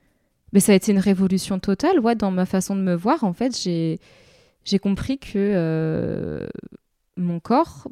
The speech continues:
pouvait inspirer, en fait, autre chose que du désir. Et en fait, c'est, c'est ça, en fait, la, l-,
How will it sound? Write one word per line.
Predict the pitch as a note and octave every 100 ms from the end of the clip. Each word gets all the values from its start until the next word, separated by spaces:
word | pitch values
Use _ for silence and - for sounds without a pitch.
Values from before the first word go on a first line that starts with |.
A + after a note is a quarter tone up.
| -
pouvait | - G3 A#3
inspirer, | G#3+ - - G#3+ G3 B3+
en | G#3
fait, | F#3 A3 -
autre | G3+ F#3
chose | - A3 A#3 - - -
que | F#3+
du | F3
désir. | F3+ F3+ E3+ F3+ - - _ _ _ -
Et | F3+
en |
fait, | F3 A3
c'est, | - - -
c'est | - F3+
ça, | C4
en | A3+
fait, | F#3+ F3+
la, | F#3
l-, | D#3+ F3+ -